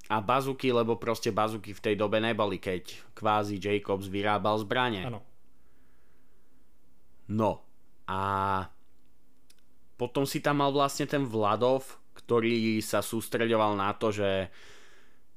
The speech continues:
Speaker 1: on bol podobne ako Dal, že oni fungovali na tom princípe, že poďme spraviť vlastne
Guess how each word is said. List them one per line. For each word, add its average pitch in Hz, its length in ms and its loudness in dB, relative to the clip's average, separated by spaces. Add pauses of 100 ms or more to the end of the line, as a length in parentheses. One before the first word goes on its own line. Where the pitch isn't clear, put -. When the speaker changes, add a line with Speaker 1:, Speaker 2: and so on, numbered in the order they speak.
(540)
Speaker 1:
on 120 160 2
bol 139 160 4
podobne 139 480 4
ako 135 240 2
Dal, 107 400 4 (2000)
že 117 260 0
oni 117 240 4
fungovali 123 540 4
na 110 160 4
tom 131 180 0
princípe, 110 540 0
že 113 160 2
poďme 117 280 2
spraviť 110 440 0
vlastne 104 480 2